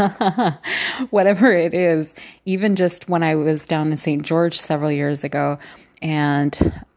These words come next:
up in the Red Rocks, or when I was in Zion National Park about five years ago,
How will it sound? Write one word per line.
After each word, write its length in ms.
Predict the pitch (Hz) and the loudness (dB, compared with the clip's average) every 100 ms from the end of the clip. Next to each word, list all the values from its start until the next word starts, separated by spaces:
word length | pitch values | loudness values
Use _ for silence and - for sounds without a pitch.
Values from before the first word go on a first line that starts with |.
| - | -8
up 200 | 160 - | -6 -4
in 120 | 160 | -4
the 100 | 147 | -4
Red 240 | 143 151 147 | -2 -2 -2
Rocks, 680 | 147 143 135 - - - - - - | -2 0 -2 -4 -10 -10 -10 -14 -8
or 480 | 160 151 143 139 - - - - | -4 0 0 0 -4 -14 -18 -6
when 120 | 151 | -4
I 60 | |
was 140 | 147 151 | -2 -2
in 100 | 147 | -2
Zion 260 | 147 147 | 0 0
National 340 | 151 143 - 143 | 0 -4 -4 -8
Park 400 | - 147 143 - | -2 -4 -4 -10
about 600 | - 147 143 143 - - | -10 -6 -4 -4 -6 -10
five 280 | - 147 147 | -6 -4 -4
years 320 | 147 143 139 | -4 -4 -6
ago, 340 | - 123 113 | -6 -2 -2